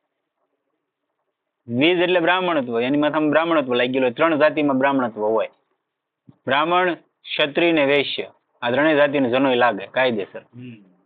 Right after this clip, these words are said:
Speaker 1: મનુસ્મૃતિમાં આવું લખેલું છે, આપણી સુધી જનોય હતી. પણ હવે આ તો આગળ જતા બ્રાહ્મણો એ કે ભાઈ તમારો અધિકાર નહીં ને ઓલાનો અધિકાર નહીં ને એમ કરીને કાઢી નાખ્યું.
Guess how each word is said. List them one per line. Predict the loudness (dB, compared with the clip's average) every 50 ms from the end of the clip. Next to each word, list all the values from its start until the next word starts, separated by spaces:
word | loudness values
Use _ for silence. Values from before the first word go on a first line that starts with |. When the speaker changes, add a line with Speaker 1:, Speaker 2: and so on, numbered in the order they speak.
| _ -6
Speaker 1:
મનુસ્મૃતિમાં | -2 0 2 2 2 2 2 2 2 2 0 2 2 2
આવું | 2 2
લખેલું | 0 0 -2 -2 -4 -2
છે, | -2 -4 -6 -6 -6 _ _ _ _ -6
આપણી | -4 0 2 2
સુધી | 2 2 2 2 0
જનોય | 0 2 2 2 2 2 0
હતી. | 0 -2 -8 -8 -10 _ _ _ _ _ _ _ _ _ _ -8
પણ | -4 -2
હવે | 0 0
આ | 0
તો | 2 4 2 2 2 0 -4 -4
આગળ | -2 -2 0 0 0 2
જતા | 2 2 2 2 2
બ્રાહ્મણો | 2 4 2 2 2 2 2 2
એ | 2 2 0 0
કે | 0 2
ભાઈ | 0 2
તમારો | 2 2 2 4 4 4
અધિકાર | 4 4 2 0 2 0 0 0
નહીં | 0 0
ને | 0 2
ઓલાનો | 2 2 2 2 2
અધિકાર | 0 0 0 0 0 0 0 2
નહીં | 2 2 2
ને | 2
એમ | 2 0 0
કરીને | 0 0 0 0 0
કાઢી | 0 0 0 -2 -2 -4
નાખ્યું. | -4 -6 -8 -10 -14 -18